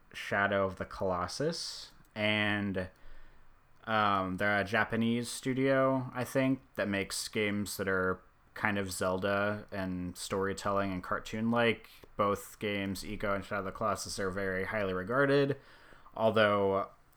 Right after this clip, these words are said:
I'm not going to speak my personal opinion about them 'cause I don't think they're that great, but it is what it is. Um,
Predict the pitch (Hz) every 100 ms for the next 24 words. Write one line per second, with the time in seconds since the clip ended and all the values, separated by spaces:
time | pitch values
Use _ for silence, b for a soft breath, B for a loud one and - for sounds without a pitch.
0 | - 107 110 107 101 104 104 101 101 -
1 | 101 92 101 117 151 143 160 156 160 160
2 | 160 160 156 165 151 110 92 92 90 101
3 | 95 92 85 - 120 131 135 - - 98
4 | 90 92 87 87 90 110 113 107 - -
5 | 101 92 87 85